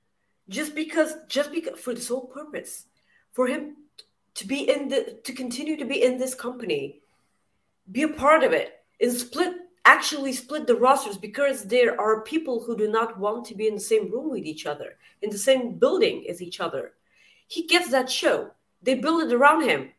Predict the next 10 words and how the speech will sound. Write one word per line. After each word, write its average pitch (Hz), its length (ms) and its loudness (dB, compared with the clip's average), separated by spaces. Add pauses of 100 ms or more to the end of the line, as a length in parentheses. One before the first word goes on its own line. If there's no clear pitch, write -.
(1120)
But, 262 140 2
like, - 240 2
other 359 240 6
stuff - 640 0
starts 285 340 -4
happening. 277 500 -2 (320)
Is 202 180 2
Ace 220 260 10
Steel 196 220 4
back? 190 400 6